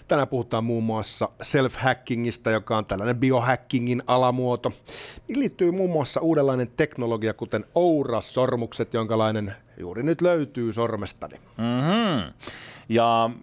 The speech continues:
Speaker 2: tietojeni mukaan toimittaja Koskelo ei ole saanut tukirahaa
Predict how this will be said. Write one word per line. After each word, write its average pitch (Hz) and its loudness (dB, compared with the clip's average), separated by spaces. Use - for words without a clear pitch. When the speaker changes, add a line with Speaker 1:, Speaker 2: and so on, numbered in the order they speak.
Speaker 2:
tietojeni 202 2
mukaan 131 0
toimittaja 127 2
Koskelo 120 0
ei 156 4
ole 113 2
saanut - -4
tukirahaa 90 2